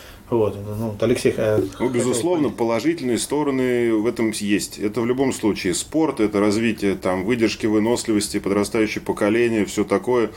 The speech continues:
Speaker 2: Опять же, поддержка бизнеса, там и малого, и среднего, это и рыболовной базы, и торгующие организации, это всё здорово. Но есть, э, ряд конфликтных ситуаций, которые, на мой взгляд, нивелируют эти плюсы.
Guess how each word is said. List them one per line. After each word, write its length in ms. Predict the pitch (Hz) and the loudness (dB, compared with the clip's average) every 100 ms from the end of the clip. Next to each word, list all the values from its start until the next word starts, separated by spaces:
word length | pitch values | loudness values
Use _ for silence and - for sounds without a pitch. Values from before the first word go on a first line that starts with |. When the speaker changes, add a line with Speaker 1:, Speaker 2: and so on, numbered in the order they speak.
| - - - - - - | -14 -18 -18 -20 -20 -4
Speaker 2:
Опять 320 | 117 - 120 | -2 0 0
же, 80 | 98 | 0
поддержка 540 | 92 107 104 85 - | 0 0 0 0 0
бизнеса, 480 | 90 151 147 127 123 | 0 0 2 2 0
там 180 | 113 113 | 0 2
и 20 | |
малого, 340 | 110 110 101 95 | 4 4 4 2
и 40 | |
среднего, 480 | 92 110 95 92 90 | 2 0 0 0 0
это 180 | 92 95 | 2 2
и 40 | |
рыболовной 480 | 92 90 95 90 87 | 2 2 2 2 0
базы, 420 | 113 156 127 113 | 0 0 0 2
и 220 | 101 98 | 2 2
торгующие 560 | 92 92 90 95 85 92 | 0 0 2 0 0 0
организации, 600 | 87 98 107 156 - 107 | 2 2 2 2 0 -2
это 140 | 120 120 | -2 -4
всё 180 | 117 | -4
здорово. 420 | 98 104 82 67 - - - - - - - - | -2 0 0 -2 -6 -14 -20 -20 -20 -20 -16 -12
Но 340 | - 127 165 151 | -4 0 2 0
есть, 340 | 139 156 - - - - - | 0 -2 -4 -14 -20 -10 -2
э, 260 | 113 113 113 | 2 2 2
ряд 180 | 139 | 2
конфликтных 500 | 139 120 131 107 95 | 2 0 0 0 -2
ситуаций, 580 | - 85 113 156 - 80 - - - - - | -2 -2 0 0 0 -2 -4 -16 -20 -14 -4
которые, 360 | 85 120 123 | -2 2 2
на 100 | 101 90 | 2 2
мой 140 | 117 | 0
взгляд, 400 | 104 82 107 110 - - - | -2 0 -2 -2 -12 -20 -6
нивелируют 680 | 104 110 120 113 95 82 76 | -2 0 2 2 2 2 -2
эти 200 | 76 78 - - | -4 -8 -10 -6
плюсы. 400 | 92 87 - | -2 -2 -2